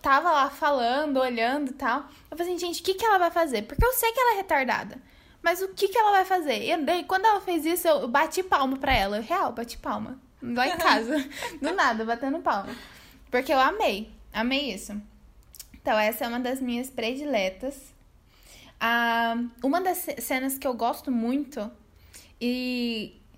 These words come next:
não sei por que eu gosto dessa cena, é quando, é, o Park, é, briga com a Jo e tira o crachazinho de gerente dela e taca no chão.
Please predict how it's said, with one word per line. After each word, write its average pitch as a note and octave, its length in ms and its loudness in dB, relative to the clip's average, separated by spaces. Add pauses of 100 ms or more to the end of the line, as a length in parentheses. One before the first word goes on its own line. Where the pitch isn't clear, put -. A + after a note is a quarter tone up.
(140)
não G4 160 -2
sei F#4 240 0
por C#4+ 160 -4
que D4+ 80 -4
eu C#4+ 80 2
gosto B3+ 240 -4
dessa C4+ 80 -4
cena, G#3+ 400 -2 (340)
é A3+ 140 2
quando, B3 960 -2 (540)
é, G#3 680 -2 (1300)
o A#3 300 0
Park, A#3+ 640 0 (960)
é, A3 180 0
briga B3 460 -2
com D#4+ 220 -2
a C4+ 420 2 (120)
Jo A#3+ 380 0 (480)
e B3+ 100 -4
tira C#4 340 -4
o D4+ 40 -6
crachazinho C4+ 680 -2
de A#3+ 80 -4
gerente A#3+ 420 -2
dela A3 400 -2 (240)
e A#3+ 60 -12
taca A3+ 320 -4
no B3 100 -4
chão. A#3+ 420 -4